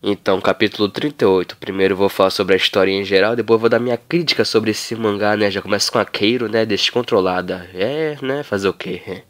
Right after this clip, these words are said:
E obviamente, né, parece ser bem difícil de controlar essa forma dela, como no anime, né, ela deu aquela explosão de ki, porém no mangá ela deu essa super explosão, estilo Majin Vegeta.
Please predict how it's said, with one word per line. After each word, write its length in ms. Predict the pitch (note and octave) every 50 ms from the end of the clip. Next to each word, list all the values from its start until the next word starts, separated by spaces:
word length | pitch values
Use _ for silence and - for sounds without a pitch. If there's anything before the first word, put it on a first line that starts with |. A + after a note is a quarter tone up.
| _ _ _ _ _ _ _ _ _ _ _ _ _ _ _
E 140 | - F#2+ F#2+
obviamente, 500 | G2 G2+ A2+ A2 G2 F#2+ F#2+ G#2 A#2+ -
né, 120 | B2+ A2
parece 240 | - G#2 G#2 G#2 -
ser 240 | - - G#2 G2+ F#2+
bem 240 | F2+ F2+ F2+ G2+
difícil 340 | G#2+ - - - B2 - A#2+
de 80 | A2+ -
controlar 360 | - A#2+ A2+ - A#2 A#2 A2+
essa 280 | A2 - - - A#2 A2+
forma 460 | - - - - A2 G#2+ G#2+ A2 G#2
dela, 280 | G2 F#2+ F#2+ F#2 F#2+
como 240 | G2 _ - G#2+ G#2
no 140 | G#2+ G#2+ G2+
anime, 420 | G2 G2 G2 G2+ A2 B2+ B2+ B2+ A#2+
né, 80 | A#2+ A#2+
ela 180 | A#2 A2+ G#2+
deu 160 | G2 G2 F#2+ F#2+
aquela 220 | F#2 - - G2+
explosão 420 | F#2 - - - G#2+ G2+ G2 G2+
de 240 | G2 F#2+ G2+ G2+ F#2+
ki, 380 | F#2 - _ - - A2+ B2+ B2+
porém 240 | _ - A2 A2 A2+
no 100 | A#2 A#2
mangá 300 | A#2 A2+ G#2+ G2+ G#2 G#2
ela 140 | G#2+ A2+
deu 120 | A#2 A#2+ A#2
essa 300 | A#2 - - - A2+ G#2
super 400 | - - - - C3+ C3+ C#3+ C#3
explosão, 440 | - - - B2+ A#2 G2+ F#2+ F#2 F#2
estilo 400 | G2 - - - B2+ C#3 C#3+ C#3+
Majin 360 | A#2+ A2+ G2+ G#2 A2 C3 D3
Vegeta. 720 | D#3 C3+ A#2+ G2 F2+ - - G#2+ G#2+ - _ - G2 F2